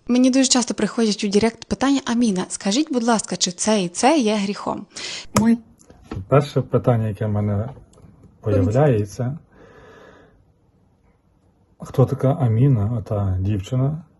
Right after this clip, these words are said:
Speaker 2: щоб в неї питатися, що є гріхом, а що не є гріхом? Ну, ви собі подумайте. Слухаємо далі.
Speaker 1: Моя відповідь: так. Для вас це є гріхом, навіть якщо для мене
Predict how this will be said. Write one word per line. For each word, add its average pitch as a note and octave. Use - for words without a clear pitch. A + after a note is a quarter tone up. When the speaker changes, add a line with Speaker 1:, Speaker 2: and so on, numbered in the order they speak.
Speaker 2:
щоб G#2+
в G2
неї A2+
питатися, A2+
що -
є G2
гріхом, A#2
а F#2+
що A2
не G#2
є G2
гріхом? F2+
Ну, A2
ви G2
собі G2
подумайте. G2+
Слухаємо A2
далі. F2+
Speaker 1:
Моя G#3+
відповідь: B3+
так. -
Для G3+
вас A#3
це -
є F#3+
гріхом, A#3+
навіть G#3+
якщо G3+
для F3
мене A3